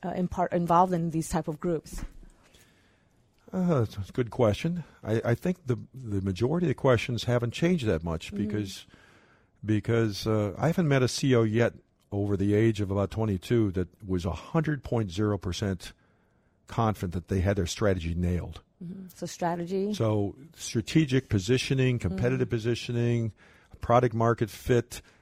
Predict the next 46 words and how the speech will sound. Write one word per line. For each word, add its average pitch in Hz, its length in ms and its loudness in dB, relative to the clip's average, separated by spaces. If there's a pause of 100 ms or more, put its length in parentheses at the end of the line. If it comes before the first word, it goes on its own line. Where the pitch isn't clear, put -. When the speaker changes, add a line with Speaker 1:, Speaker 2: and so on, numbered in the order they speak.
(120)
Speaker 2:
Do 110 100 2
I 110 60 4
have 113 100 2
the 113 80 2
right 113 300 4
pricing 120 540 2
model, 117 280 2
revenue 120 420 4
model? 117 440 2
Do 107 140 2
I 98 60 6
have 95 80 2
the 101 80 0
right 101 220 2
leadership 113 640 0
team? 120 540 0 (340)
If 90 80 -6
I 101 100 0
do 120 220 2
now, 113 280 4
will 104 160 2
I 98 100 6
have 107 180 4
it 113 80 0
in 95 60 -8
the 82 80 -2
future? 123 520 0
Succession 113 520 -2
planning, 110 360 0
exit 110 320 2
strategy, 110 540 2
acquisitions. 113 720 0
Should 98 160 -2
I 92 80 4
be 85 120 0
growing 107 380 0
faster? 120 580 0
Should 101 160 -4
I - 20 0
be 87 140 0
slowing 101 400 0
down 113 300 0
growth? 113 320 0
Should 92 120 -4
I - 20 -8
be 80 160 -2